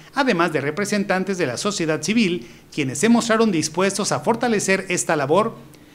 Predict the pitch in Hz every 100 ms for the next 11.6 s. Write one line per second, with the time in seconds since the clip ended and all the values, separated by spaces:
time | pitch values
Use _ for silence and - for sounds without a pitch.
0 | - - - 202 285 277 226 151 170 156
1 | 139 220 214 254 196 151 151 170 180 156
2 | - 135 165 170 165 160 143 170 175 147
3 | 123 165 190 180 190 185 190 185 175 170
4 | 156 143 143 160 151 156 156 247 156 139
5 | 135 - - - - 147 190 202 196 196
6 | 156 226 233 226 226 226 196 208 208 160
7 | 147 170 175 165 160 - 233 - 139 -
8 | - - - 190 180 180 180 180 175 165
9 | 240 240 175 247 269 214 214 208 175 135
10 | 202 202 220 156 175 214 196 196 202 202
11 | - 139 240 175 131